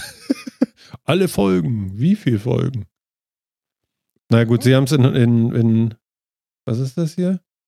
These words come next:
Dark, im Oktober zwanzig sechzig begannen die Dreharbeiten unter der Leitung von. Zurzeit sind laut Angaben von Netflix schon fünfundsiebzig Drehtage, bla bla bla. Angesetzt sind hundertfünfzig.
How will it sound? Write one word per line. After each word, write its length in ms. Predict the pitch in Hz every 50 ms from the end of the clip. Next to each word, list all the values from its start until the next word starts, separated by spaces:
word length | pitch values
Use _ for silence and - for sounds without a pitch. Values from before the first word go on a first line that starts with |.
| _ _ _ _ _ _ _ _ _ _ _
Dark, 300 | - 131 147 165 170 170
im 160 | - 131 127 135
Oktober 460 | 131 123 - - - 180 170 170 160
zwanzig 340 | - - 143 135 131 131 123
sechzig 340 | - 160 147 - - 127 -
begannen 320 | 135 123 123 127 131 139
die 100 | 127 123
Dreharbeiten 600 | 127 135 135 156 165 156 147 151 147 143 143 143 131
unter 200 | 113 117 120 120
der 140 | 120 117
Leitung 400 | 117 113 113 113 110 110 110 107 -
von. 460 | - - 165 185 208 220 226 226 226 _ _ _ _ _ _ _ _ _ _ _ _ _ _ _ _ _ -
Zurzeit 520 | 143 135 131 - - 143 143 151 156 151
sind 240 | - 151 147 139 -
laut 880 | 127 120 120 127 143 160 175 196 208 214 208 208 - - - - - _ _ _ _ _ _ _ _ _ _ _ _ _ _ _ _ _ _
Angaben 360 | 156 160 160 156 156 151 139
von 160 | - - 131
Netflix 480 | 135 165 165 - _ - 175 170 170 -
schon 580 | - - 147 147 160 165 165 170 180 185 170 - _
fünfundsiebzig 540 | _ - 196 190 170 151 160 - - 143 127
Drehtage, 640 | - - 147 165 165 - - 156 147 151 151 147
bla 200 | 143 135 139 127
bla 200 | 131 139 127 123
bla. 420 | 131 143 151 160 170 180 196 196 - _ _ _ _ _ _ _ _ _ _ _
Angesetzt 460 | - 156 160 170 156 143 156 147 - -
sind 160 | 147 135 127
hundertfünfzig. 880 | 139 139 127 120 123 - - 120 113 117 - - - - - _ _